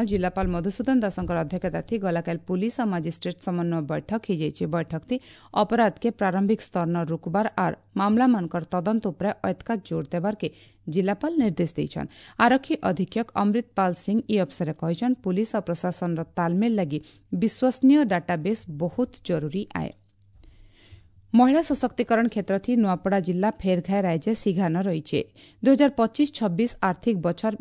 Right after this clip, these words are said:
ମିଶନ ଶକ୍ତି ରିପୋର୍ଟ ଅନୁସାରେ ଏସ୍ଏଚ୍ଜି ବ୍ୟାଙ୍କ ଲିଙ୍କେଜ କାର୍ଯ୍ୟକ୍ରମ ଥି ଜିଲ୍ଲା ରାଇଜେ ପହିଲା ଠାନ ପାଇଛେ। ପାଞ୍ଚଶହ ଚାଳିଶ ଏସ୍ଏଚ୍ଜି ଲିଙ୍କେଜ ଲକ୍ଷ୍ୟ ଥିବାର ବେଳେ ଛଅ ହଜାର ଶହେ ଅଡ଼ଚାଳିଶଟା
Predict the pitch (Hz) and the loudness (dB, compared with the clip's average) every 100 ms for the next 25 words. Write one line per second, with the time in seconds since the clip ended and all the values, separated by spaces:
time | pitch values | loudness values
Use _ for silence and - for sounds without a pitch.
0 | 208 190 247 254 233 - 240 190 185 185 | 0 0 0 -2 -4 -2 -2 -2 -4 -6
1 | - 180 160 175 208 - - 208 180 247 | -4 -4 -2 -4 -2 -4 -4 -4 -2 -2
2 | 175 170 185 214 185 156 170 - 160 151 | -2 -2 -2 -2 -2 -2 -6 -4 -4 -4
3 | 185 208 185 - 262 - - - 190 202 | -4 -4 -4 -4 -6 -6 -20 -8 0 2
4 | 208 240 247 196 165 233 214 196 180 165 | 4 4 2 2 0 -2 0 0 0 0
5 | 180 202 147 151 - 143 - - - - | -4 -4 -4 -4 -4 -6 -8 -20 -4 2
6 | 247 262 285 - 202 247 311 - - 208 | 4 4 0 2 4 4 2 0 -6 -4
7 | 190 208 170 247 196 170 220 - 180 170 | 0 0 0 0 2 2 0 0 -2 -2
8 | - 196 - 170 175 147 165 214 - - | -4 -4 -2 0 0 0 -4 -4 -6 -18
9 | _ - 247 226 214 185 220 247 - 208 | _ -4 2 4 4 2 0 -2 -2 0
10 | 185 165 - - 208 - 247 262 - | 0 -2 -2 2 2 2 0 0 0